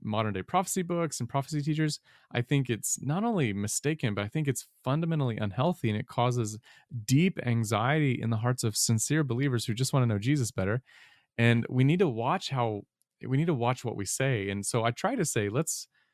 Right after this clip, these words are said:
let's be tame here. Let's domesticate a little bit our speculations.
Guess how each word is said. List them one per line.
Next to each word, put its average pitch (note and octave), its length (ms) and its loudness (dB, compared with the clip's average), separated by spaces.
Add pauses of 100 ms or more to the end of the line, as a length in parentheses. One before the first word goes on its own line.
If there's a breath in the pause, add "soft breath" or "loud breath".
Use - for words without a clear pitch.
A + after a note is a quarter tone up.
(440)
let's D3+ 220 0
be A#3 180 -2
tame C#3 360 0
here. F2+ 180 -4
Let's A2 240 -4
domesticate C3+ 800 0
a A2+ 80 -2
little G#2+ 180 -2
bit F#2 260 -6 (220)
our A2 60 -8
speculations. G#2+ 960 -4